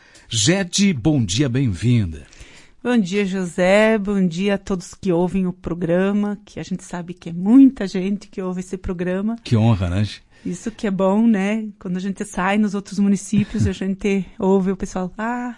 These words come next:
Speaker 2: eu ouvi o programa."
Speaker 1: Tá certo. Gede, se fala muito hoje em qualidade e também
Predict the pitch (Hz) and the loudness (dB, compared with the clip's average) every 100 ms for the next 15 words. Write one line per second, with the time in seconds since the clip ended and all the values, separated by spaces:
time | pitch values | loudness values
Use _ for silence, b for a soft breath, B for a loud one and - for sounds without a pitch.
0 | - 220 220 220 214 185 208 220 185 - | -2 2 4 4 4 2 0 0 -2 -4
1 | 196 185 185 180 175 170 - 98 - 101 | -2 0 2 2 0 -2 -2 -2 0 -2
2 | 90 87 90 82 B B B - 110 147 | -2 -4 -8 -10 B B B -4 4 4
3 | 117 104 - B B B - 147 165 175 | 4 0 -6 B B B -6 0 2 2
4 | 151 160 180 147 139 165 127 160 - 123 | 2 2 2 2 2 4 2 0 0 0
5 | 120 123 113 92 120 175 190 196 208 208 | 2 2 0 0 0 2 0 2 0 0
6 | _ _ _ _ - 139 - 165 147 98 | _ _ _ _ -4 -4 2 2 4 2
7 | 123 160 | 2 2